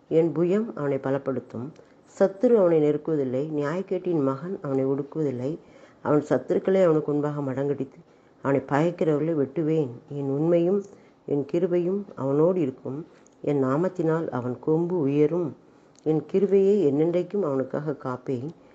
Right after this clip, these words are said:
என் உடன்படிக்கை அவனுக்காக உறுதிப்படுத்தப்படும். அவன் சந்ததி என்னென்றைக்கு நிலைத்திருக்கவும், அவன் ராஜாசனம் வானங்களுள்ள மட்டும் நிலைநிற்கவும் செய்வேன்" என்று சொல்லி, இந்த எண்பத்தி ஒன்பதாம் சங்கீதத்தில் வந்து தாவீதுக்காக ஒரு அருமையான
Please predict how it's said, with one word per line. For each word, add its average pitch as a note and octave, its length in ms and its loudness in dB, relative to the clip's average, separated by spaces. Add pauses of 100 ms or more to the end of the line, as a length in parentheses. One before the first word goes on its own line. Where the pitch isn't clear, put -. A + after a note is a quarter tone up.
(180)
என் D#3 240 2
உடன்படிக்கை F3+ 480 2
அவனுக்காக D#3 460 0
உறுதிப்படுத்தப்படும். D3+ 1040 -2 (760)
அவன் C#3+ 280 0 (100)
சந்ததி D#3+ 440 2 (180)
என்னென்றைக்கு E3+ 520 2
நிலைத்திருக்கவும், C#3+ 760 0 (180)
அவன் C#3 180 -4
ராஜாசனம் C#3 720 -2 (500)
வானங்களுள்ள G3 760 2
மட்டும் D#3 320 -4
நிலைநிற்கவும் E3 560 0
செய்வேன்" D#3 600 -2
என்று C3 160 -8
சொல்லி, F#3+ 520 -2 (400)
இந்த C3 240 0
எண்பத்தி D3+ 260 0
ஒன்பதாம் C#3 240 0
சங்கீதத்தில் C3 500 -6
வந்து C#3+ 340 -2 (100)
தாவீதுக்காக D#3+ 560 -4
ஒரு D#3+ 160 -4
அருமையான C3+ 520 -2